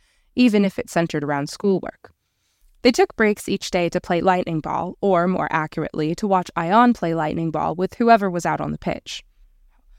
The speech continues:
On Sunday, it was Anthony and Miriam's cousin, Joe. Tilly glanced at Miriam, who she expected to return to Victoria House.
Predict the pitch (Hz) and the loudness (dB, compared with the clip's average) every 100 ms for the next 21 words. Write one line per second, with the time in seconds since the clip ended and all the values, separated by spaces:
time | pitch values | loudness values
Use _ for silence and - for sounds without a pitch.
0 | _ - - 202 208 302 196 165 160 - | _ -20 -2 0 4 4 4 2 -2 -2
1 | 180 - 226 233 175 147 151 - - 175 | -4 0 0 2 0 -2 -4 -6 -4 0
2 | 208 196 170 165 - 202 151 - 147 170 | 2 2 0 -4 -2 0 -2 -6 -2 -2
3 | - - 196 _ _ _ _ - 247 233 | -2 -10 -12 _ _ _ _ 2 4 4
4 | 208 196 190 - - 185 185 180 160 156 | 4 2 2 -2 -4 0 0 0 -2 -2
5 | 156 - - 190 180 190 170 - 196 - | -4 -8 -8 -6 -2 -2 -2 0 0 0
6 | 165 - 170 - 180 156 - - 202 170 | -6 -4 -4 -2 -2 -2 -8 -2 0 0
7 | - - - - | -4 -10 -12 -16